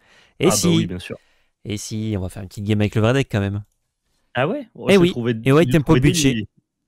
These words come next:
Speaker 2: je le trouvais délicieux, moi, ce deck-là, mais vas-y, vas-y, si tu, si tu le souhaites.
Speaker 1: Et c'est celui-là, du coup.
Speaker 2: C'est celui-là, ouais.
Speaker 1: Et c'est celui-là.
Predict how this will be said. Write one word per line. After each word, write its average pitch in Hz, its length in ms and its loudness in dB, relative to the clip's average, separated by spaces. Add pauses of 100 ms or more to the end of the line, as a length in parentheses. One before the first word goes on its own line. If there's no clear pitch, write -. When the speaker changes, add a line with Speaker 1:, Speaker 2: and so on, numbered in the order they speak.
(500)
Speaker 2:
je - 100 -12
le 127 60 -8
trouvais 123 220 0
délicieux, 131 420 0
moi, 113 160 0
ce 101 60 -4
deck-là, 104 320 -4
mais 92 180 -6
vas-y, 101 300 -4
vas-y, 95 260 -8
si - 160 -20
tu, 90 260 -20
si - 140 -20
tu 101 100 -18
le 90 60 -12
souhaites. - 340 -14 (420)
Speaker 1:
Et 117 80 -2
c'est 123 200 -6
celui-là, 139 340 0
du 107 100 -6
coup. - 200 -10 (1500)
Speaker 2:
C'est - 140 -4
celui-là, 92 300 -8
ouais. 90 140 -16 (200)
Speaker 1:
Et 104 140 0
c'est 107 180 -4
celui-là. - 280 -8